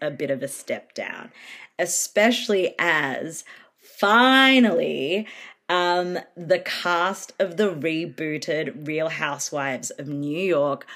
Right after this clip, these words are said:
was announced and,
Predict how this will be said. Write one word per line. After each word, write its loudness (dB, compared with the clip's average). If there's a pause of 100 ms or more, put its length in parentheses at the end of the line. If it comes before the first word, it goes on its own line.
(340)
was 0 (160)
announced -4 (440)
and, 0